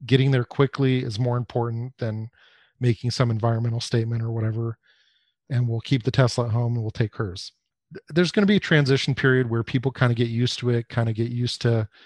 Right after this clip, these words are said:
kinda planning their trips out and charging and all that. But yeah, I, I kind of agree with, uh, with, with Mike Jackson. I, you know, people will figure this out. In the interim,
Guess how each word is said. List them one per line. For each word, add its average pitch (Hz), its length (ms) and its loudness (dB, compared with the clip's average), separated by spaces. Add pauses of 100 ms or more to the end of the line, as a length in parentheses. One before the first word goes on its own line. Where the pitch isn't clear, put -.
(180)
kinda 123 200 2
planning 123 380 2
their 113 80 -2
trips - 360 -2
out 113 220 0
and 113 100 -8
charging 117 440 -4
and 113 80 -4
all 107 120 -6
that. 104 280 -6 (280)
But 123 200 -2
yeah, 143 140 6
I, 147 240 0 (220)
I 170 100 2
kind 190 200 2
of 160 60 2
agree 139 260 0
with, 127 300 0
uh, 110 260 0
with, 123 140 -8 (500)
with 127 220 -4
Mike 117 200 -2
Jackson. 113 640 -4
I, - 60 -10
you 123 200 -12 (260)
know, 131 140 2
people 196 380 2
will 147 100 0
figure 127 300 0
this 120 220 -4
out. 110 260 -2 (240)
In 156 140 6
the 147 140 6
interim, 127 420 2